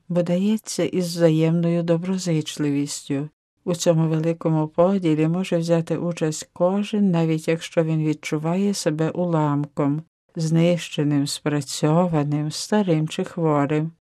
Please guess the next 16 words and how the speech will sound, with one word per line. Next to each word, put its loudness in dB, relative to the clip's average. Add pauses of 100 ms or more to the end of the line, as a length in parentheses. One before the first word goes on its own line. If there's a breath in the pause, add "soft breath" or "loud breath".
(240)
Кожен, 4
кого 2
помітило 0
чиєсь 0
око, 2
набуває 0
цінності. 0 (220)
Своєю 0
доброзичливістю -2 (160)
можемо -2
видобути 0
із -6
сірого 0
тла -2
кожну -4
людину. 0